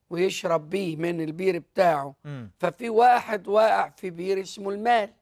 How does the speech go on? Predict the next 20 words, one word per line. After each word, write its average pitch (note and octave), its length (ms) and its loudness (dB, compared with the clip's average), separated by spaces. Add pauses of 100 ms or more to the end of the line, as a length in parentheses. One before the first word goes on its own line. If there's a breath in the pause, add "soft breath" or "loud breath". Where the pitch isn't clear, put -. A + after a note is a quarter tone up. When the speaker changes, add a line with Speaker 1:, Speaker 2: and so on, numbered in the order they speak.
(680)
Speaker 1:
فشرب F#3+ 560 2
من F3 200 -8
المال، F3 540 -8 (480)
Speaker 2:
ما E3 120 -2
Speaker 1:
لكن D#3 180 0
طلع، C#3 120 4
Speaker 2:
ارتواش. F#3+ 360 -2 (180)
Speaker 1:
طلعت F#3 400 0
النتيجة E3+ 720 -6 (540)
إن E3+ 180 -6
المال F#3+ 520 0 (800)
نتيجة F3 600 -6
الرغبة F3 640 -2 (480)
ال-، D#3 380 -12
الجشعة E3 880 -2
إليه F3 720 0 (600)
وحب F3+ 520 -2
الجمع F3 500 0
والتكويم، E3+ 1000 -6 (100)
محبة E3+ 520 -4